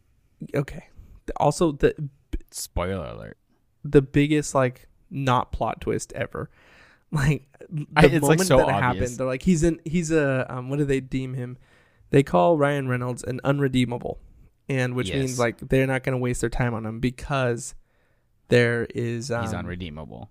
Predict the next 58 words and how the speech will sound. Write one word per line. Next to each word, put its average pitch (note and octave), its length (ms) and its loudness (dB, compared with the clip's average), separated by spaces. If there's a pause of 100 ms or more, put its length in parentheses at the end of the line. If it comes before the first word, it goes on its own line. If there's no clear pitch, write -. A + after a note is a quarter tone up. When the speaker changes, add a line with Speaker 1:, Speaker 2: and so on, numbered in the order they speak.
(120)
Speaker 1:
Yeah, A#2 160 4
he's B2 160 2
unredeemable. A#2+ 580 -4
There's A#2+ 140 -6
no A#2+ 120 -2
hope A#2+ 240 -4
for - 140 -8
him. - 140 -14 (440)
Speaker 2:
But G#2+ 80 -6
they're A#2 100 0
like, A#2 100 2
Speaker 1:
And A#2 120 -2
Speaker 2:
"There's C3 180 0
only G2+ 200 -4
been G2+ 220 -4
one G#2 260 -4
unredeemable F#2 720 -8
Speaker 1:
Yeah, E3+ 160 10
there's C#3 160 2
Speaker 2:
before E3+ 120 4
Speaker 1:
only E3 120 6
Speaker 2:
him." D3 40 2
Speaker 1:
been C#3+ 200 2
one E3 180 4
other C#3+ 200 0
case C3 500 0
that's C#3 160 -10
happened D3 420 -6
like - 220 -18
this - 420 -10
that - 240 -4
worked. C#3 360 0
Speaker 2:
And B2+ 140 -2
it's G2+ 120 -6
very B2 400 4
directed G#2+ 480 -2
at F2 180 -2
Will F#2 220 -4
Ferrell's F2 420 -6
character E2 380 -8
Speaker 1:
Yeah, C#3+ 140 10
Speaker 2:
for F2+ 60 4
Speaker 1:
so D3+ 140 4
you're C#3+ 80 6
Speaker 2:
some C#3+ 60 4
Speaker 1:
like, C3+ 100 2
Speaker 2:
reason. C#3 120 0
Speaker 1:
"Okay, A#2 180 -2
Will B2 180 -2
Ferrell A#2+ 240 0
Scrooge." - 460 -8 (160)
Like, C#3 180 2
<laughs> - 0 -
one C#3 80 0
hundred C3 300 4
percent - 300 -2
he's B2+ 120 -6
Scrooge. - 300 -12